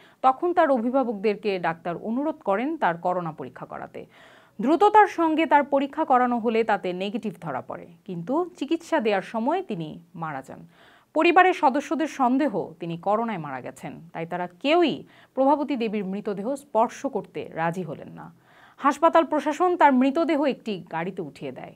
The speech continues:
কিন্তু প্রভাবতী দেবীর স্বামী বা দুই ছেলের কেউই তাকে নিজেদের সদস্য দাবি করে এগিয়ে যাননি।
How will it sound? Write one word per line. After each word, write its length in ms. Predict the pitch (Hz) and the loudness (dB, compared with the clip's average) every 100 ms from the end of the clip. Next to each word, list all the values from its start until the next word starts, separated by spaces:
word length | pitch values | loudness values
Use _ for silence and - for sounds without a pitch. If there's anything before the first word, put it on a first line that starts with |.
| _ | _
কিন্তু 460 | 180 170 247 370 - - - | -10 -6 -2 -2 -4 -20 -4
প্রভাবতী 480 | 277 302 359 381 392 | 2 8 8 8 6
দেবীর 280 | 349 302 320 | 4 4 2
স্বামী 580 | - 302 262 302 294 160 | 0 4 4 6 0 0
বা 320 | 170 170 156 160 | 0 0 0 -4
দুই 200 | 214 247 | -6 -6
ছেলের 300 | 262 277 277 262 _ | -4 -4 -4 -6 _
কেউই 300 | 269 294 214 | -2 0 -2
তাকে 260 | 160 160 170 | -6 -8 -6
নিজেদের 400 | 175 170 165 165 | -6 -6 -6 -8
সদস্য 560 | - 202 233 269 302 | -6 -4 -4 -6 -4
দাবি 240 | 226 180 185 | -4 -4 -6
করে 180 | 170 | -6
এগিয়ে 380 | 165 175 180 185 | -6 -8 -6 -8
যাননি। 400 | 160 131 127 165 | -8 -12 -12 -16